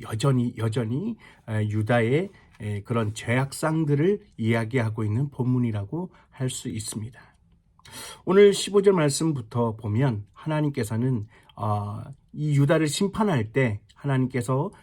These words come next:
사용하실 도구는 다름이 아니라 그때 당시에 강력한 힘을 가지고 있었던, 아, 바벨론 제국을 사용하겠다라고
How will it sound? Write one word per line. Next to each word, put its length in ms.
사용하실 680
도구는 560
다름이 380
아니라 380
그때 280
당시에 440
강력한 640
힘을 380
가지고 360
있었던, 600
아, 200
바벨론 580
제국을 640
사용하겠다라고 1200